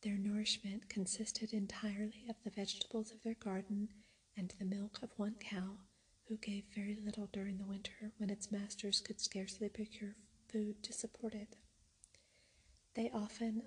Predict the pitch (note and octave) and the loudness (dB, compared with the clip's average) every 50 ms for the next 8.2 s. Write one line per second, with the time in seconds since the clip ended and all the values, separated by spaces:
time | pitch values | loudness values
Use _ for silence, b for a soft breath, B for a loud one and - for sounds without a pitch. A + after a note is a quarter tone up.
0 | - A3+ G#3+ G#3+ - G#3 G3+ G#3 F#3+ F#3 F#3+ G3+ G#3 - - - - - - - | 0 0 0 2 2 0 0 0 -2 -2 -2 -2 -4 -6 -14 -20 -12 -8 -6 -2
1 | - G#3 - - A3 G#3+ - - - - - G#3+ G#3 G3+ G#3+ - - A3 - - | -2 -2 0 -2 -2 -2 0 -2 -2 0 0 2 2 2 2 0 -2 -6 0 2
2 | G#3+ G3 G3 - G3 G3 G3+ G3+ - - G#3 G3 G#3 G#3+ G#3 - - - A3 G3+ | 2 2 2 0 0 -2 -2 -4 -4 0 2 4 4 2 2 -2 2 4 4 4
3 | G3+ G3+ G3+ G3+ G#3 G3+ G3 F#3+ G#3 - b b b b b b b b b b | 6 2 0 0 -2 -2 -2 -2 -6 -10 b b b b b b b b b b
4 | - A3 - - - G#3+ G#3 - - - G#3+ G#3+ G#3+ G#3+ G#3+ - G#3 F#3+ - - | 0 2 2 4 2 2 6 6 6 6 4 0 -2 -4 -2 -2 -2 -2 -2 2
5 | - G#3 G#3 G#3+ G#3+ G#3 G3+ - G#3+ G#3+ - - - G3+ G3 G3 G3 - - G3+ | 2 4 4 4 4 2 2 0 0 -2 -2 -4 -4 -4 -4 -2 -4 -2 -2 0
6 | G3 G3+ G#3+ - - B B B B B B B B - A#3+ A3+ - - A3+ G#3+ | 0 0 0 -2 -2 B B B B B B B B -6 0 0 2 4 4 2
7 | G#3+ - A3+ A#3 - - G#3 G3 F#3+ F#3+ F#3+ F#3+ - - G3 F#3+ - - G#3 G3+ | 4 2 0 0 0 -2 -2 -2 -2 -2 -2 -4 -2 -2 -2 -2 0 -2 -2 0
8 | G3+ - - | 0 -2 -4